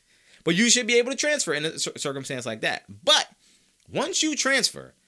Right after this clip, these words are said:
that should be it. You should get one transfer. Unless there are a special set of circumstances. Number one,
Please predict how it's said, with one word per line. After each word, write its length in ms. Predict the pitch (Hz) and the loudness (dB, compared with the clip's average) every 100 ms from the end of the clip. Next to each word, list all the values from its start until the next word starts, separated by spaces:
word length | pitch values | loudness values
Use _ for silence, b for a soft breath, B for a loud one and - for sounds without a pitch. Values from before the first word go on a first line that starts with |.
| _ - | _ -4
that 160 | 123 | 0
should 160 | 131 104 | 0 -2
be 160 | 92 | -6
it. 140 | 85 - | -8 -8
You 100 | 104 | -6
should 140 | 139 | -4
get 180 | 120 80 | -2 -4
one 420 | 95 127 131 139 _ | -4 -4 -4 -10 _
transfer. 480 | - 117 - - _ _ b b b b b - | -8 -6 -6 -12 _ _ b b b b b -6
Unless 1120 | 139 160 185 175 160 202 143 90 - - - - b b b b b | -2 0 0 -2 0 0 2 0 -4 -8 -10 -14 b b b b b
there 480 | 90 107 120 127 - - | -6 0 0 0 -4 -4
are 540 | 107 98 90 85 80 - _ - | -2 -2 -2 -6 -10 -16 _ -12
a 40 | |
special 440 | - - 113 110 104 | -10 -6 -4 -4 -4
set 240 | - 95 | -4 -4
of 80 | 90 | -4
circumstances. 840 | - 87 76 71 65 - - - | -6 -8 -12 -14 -14 -18 -20 -20
Number 240 | 73 82 92 | -16 -12 -10
one, 360 | 101 151 98 | -4 -4 -6